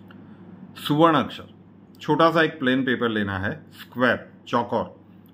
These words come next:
उसके ऊपर जो अक्षर हम बताएंगे वो आपको हिंदी में लाल पेन से लिखना है। चौबीस घंटों के लिए उस पर्ची को अपने पास रखिए। दूसरे दिन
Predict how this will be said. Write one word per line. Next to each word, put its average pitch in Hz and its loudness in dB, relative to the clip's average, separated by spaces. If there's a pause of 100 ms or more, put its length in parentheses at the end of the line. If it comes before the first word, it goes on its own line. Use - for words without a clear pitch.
(100)
उसके 165 -2
ऊपर 160 2
जो 131 2
अक्षर 127 -2
हम 120 0
बताएंगे 110 -2
वो 107 -4
आपको 107 -4
हिंदी 113 0
में 101 -4 (160)
लाल 110 0
पेन 98 -6
से 90 -12
लिखना 90 -6
है। 107 -10 (640)
चौबीस 131 2
घंटों 117 -2
के 123 -6
लिए 113 -2
उस - -12
पर्ची 104 -6
को 101 -6
अपने 92 -10
पास 92 -6
रखिए। 110 -6 (360)
दूसरे 135 0
दिन 92 -2